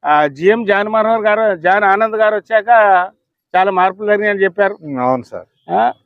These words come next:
Speaker 2: అవును సార్. ఇప్పుడు ఆ బోర్డు పెట్టడం సారే పెట్టాడు. ఇంకా
Speaker 1: ఆ.
Speaker 2: అక్కడ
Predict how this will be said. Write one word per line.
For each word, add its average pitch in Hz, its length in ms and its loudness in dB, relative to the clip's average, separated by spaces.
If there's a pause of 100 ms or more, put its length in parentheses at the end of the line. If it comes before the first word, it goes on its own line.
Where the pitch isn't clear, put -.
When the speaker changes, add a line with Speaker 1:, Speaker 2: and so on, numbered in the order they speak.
(100)
Speaker 2:
అవును 107 320 -16
సార్. 135 280 0 (240)
ఇప్పుడు 120 380 -8 (260)
ఆ 117 80 0
బోర్డు 131 360 -2
పెట్టడం 135 400 -2
సారే 127 320 0
పెట్టాడు. 120 460 -2
ఇంకా 135 180 -2
Speaker 1:
ఆ. - 20 4
Speaker 2:
అక్కడ 120 360 -2